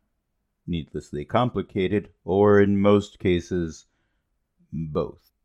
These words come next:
It makes it easier to say one thing or another is clearly part of the prophecy,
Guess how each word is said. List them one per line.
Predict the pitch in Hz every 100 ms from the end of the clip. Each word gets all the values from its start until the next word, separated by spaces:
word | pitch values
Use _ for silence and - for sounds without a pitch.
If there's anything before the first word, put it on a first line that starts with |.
| -
It | 98
makes | 107 104 -
it | 101
easier | 90 85 73 85 80
to | 73
say | 80 98 80
one | 76 76 90 80
thing | 73 85 80
or | 76 78
another | 76 76 73 73 73
is | 78 -
clearly | - 139 147 101 85
part | - 76
of | 73
the |
prophecy, | - 123 113 - 104 113 107 101